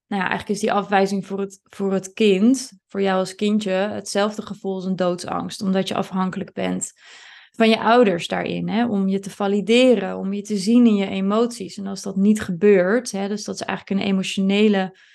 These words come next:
behoefte, ehm, die heel belangrijk is, associeer je dat met die doodsangst. Hè, dus eigenlijk best wel logisch dat je dat gevoel niet wil voelen.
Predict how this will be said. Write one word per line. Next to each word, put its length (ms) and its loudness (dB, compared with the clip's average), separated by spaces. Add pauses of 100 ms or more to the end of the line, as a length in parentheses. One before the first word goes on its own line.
(200)
behoefte, 840 -2 (440)
ehm, 580 -8 (880)
die 240 6
heel 220 8
belangrijk 580 4
is, 400 -4
associeer 600 0
je 180 4
dat 300 -6
met 180 -8
die 120 -10
doodsangst. 840 -6 (640)
Hè, 200 4
dus 400 2 (220)
eigenlijk 420 2
best 140 0
wel 100 0
logisch 320 0
dat 140 -6
je 80 -2
dat 140 -6
gevoel 300 -10
niet 200 -2
wil 140 -6
voelen. 560 0